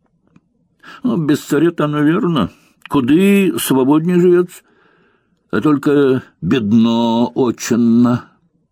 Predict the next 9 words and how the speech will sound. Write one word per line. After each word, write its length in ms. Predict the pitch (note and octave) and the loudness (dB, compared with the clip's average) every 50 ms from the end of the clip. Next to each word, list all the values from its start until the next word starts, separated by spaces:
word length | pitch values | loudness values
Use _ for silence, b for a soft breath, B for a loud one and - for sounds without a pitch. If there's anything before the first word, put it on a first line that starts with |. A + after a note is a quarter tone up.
| _ _ _ _ _ _ _ B B B B B | _ _ _ _ _ _ _ B B B B B
и 140 | B - A2 | B -4 -4
скучно 920 | - - - - - B3 E4+ E4 - - - - G4 G#4 - - E2 - _ _ _ _ _ _ _ | -4 -6 -12 -4 0 0 2 2 0 -4 -8 -8 -6 -6 -6 -6 -6 -10 _ _ _ _ _ _ _
как-то». 540 | - - - - - _ - - - - - _ _ _ _ _ _ _ _ _ _ _ _ _ _ _ _ _ _ _ _ _ _ _ _ _ _ _ _ _ _ _ _ _ _ _ _ _ _ _ _ _ _ _ _ _ _ _ _ _ _ _ _ _ _ _ _ _ _ _ _ _ _ _ | -8 -8 -8 -8 -12 _ -8 -8 -8 -8 -10 _ _ _ _ _ _ _ _ _ _ _ _ _ _ _ _ _ _ _ _ _ _ _ _ _ _ _ _ _ _ _ _ _ _ _ _ _ _ _ _ _ _ _ _ _ _ _ _ _ _ _ _ _ _ _ _ _ _ _ _ _ _ _
А 100 | - - | -16 -14
часы 440 | - - - - - - - - C#3 | -14 -12 -10 -12 -12 -10 -10 -10 -12
все 260 | - - - - C2+ | -10 -10 -8 -8 -8
тикали 500 | B1 _ - - G2+ - - - F2+ F2+ | -8 _ -6 -6 -6 -6 -6 -8 -10 -10
под 260 | F#2 - - - E2 E2+ | -10 -10 -10 -12 -12 -12
грудью. 440 | - - D2+ D#2 D#2+ E2 D#2+ D#2+ | -12 -12 -10 -8 -8 -8 -8 -10